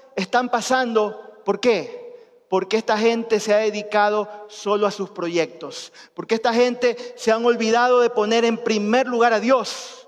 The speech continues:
¿no? Y tal vez ustedes, algunos de ustedes dicen, "Pastor, pero eso no, no me identifica a mí".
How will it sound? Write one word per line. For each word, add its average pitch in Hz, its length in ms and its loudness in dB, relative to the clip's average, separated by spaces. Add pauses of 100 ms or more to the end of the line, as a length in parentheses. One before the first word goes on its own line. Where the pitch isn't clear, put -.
(360)
¿no? 220 240 0 (180)
Y 233 80 -2
tal 247 140 0
vez 320 120 6
ustedes, 320 460 4 (300)
algunos 302 300 0
de - 20 0
ustedes 320 260 2
dicen, 302 340 0 (480)
"Pastor, 311 380 2
pero 285 200 2
eso 339 200 -4
no, 311 380 -2
no 294 160 0
me 294 80 -4
identifica 254 480 0
a - 20 0
mí". 262 180 -2